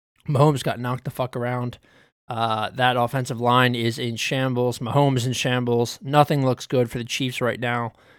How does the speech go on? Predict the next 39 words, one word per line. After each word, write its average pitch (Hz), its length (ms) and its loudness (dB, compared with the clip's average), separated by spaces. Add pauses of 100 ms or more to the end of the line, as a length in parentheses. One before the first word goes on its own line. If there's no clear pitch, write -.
(280)
Uh, 117 240 0
I 131 120 6
have 120 120 4
no 127 220 4
idea 123 280 6
when 123 140 2
we're 123 80 0
gonna 127 180 2
see 135 140 -4
them 123 180 -2
get 120 200 -4
back 123 180 0
to - 80 -10
their 113 140 -4
best, 120 480 -4
but 113 240 -4 (240)
for 175 100 2
the 160 60 2
Titans, 175 380 8
it 165 60 2
was 135 120 0
a - 20 -2
good 143 160 0
game. 135 380 2 (440)
Tannehill 147 360 6
looked 131 180 2
good. 135 420 6 (280)
Uh, 127 340 -2
A 131 80 2
J 131 140 4
Brown 127 300 6
looked 131 140 0
really 127 220 4
good. 127 240 4
It 117 60 -2
was 113 100 -4
his, 120 340 -6
you 127 120 -14
know, 113 240 -10